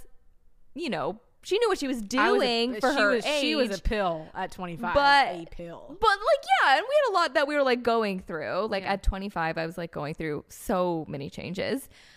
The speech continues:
Speaker 1: Um, but yeah, I will say, like, twenty-seven and a half, I'm like, that's when I,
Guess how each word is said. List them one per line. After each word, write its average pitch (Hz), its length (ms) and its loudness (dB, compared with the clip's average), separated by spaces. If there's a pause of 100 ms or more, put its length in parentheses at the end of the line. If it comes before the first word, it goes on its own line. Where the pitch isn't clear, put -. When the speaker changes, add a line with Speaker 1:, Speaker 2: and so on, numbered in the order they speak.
(200)
Speaker 1:
Um, 196 520 -2 (120)
but 240 120 4
yeah, 208 140 4
I - 20 2
will 202 120 0
say, 208 100 -4
like, 175 160 -2
twenty-seven 180 340 -2
and 160 100 -4
a 165 40 -4
half, 151 180 -4
I'm 170 80 -6
like, 196 160 -6 (340)
that's 370 280 2
when 262 180 0
I, 196 260 2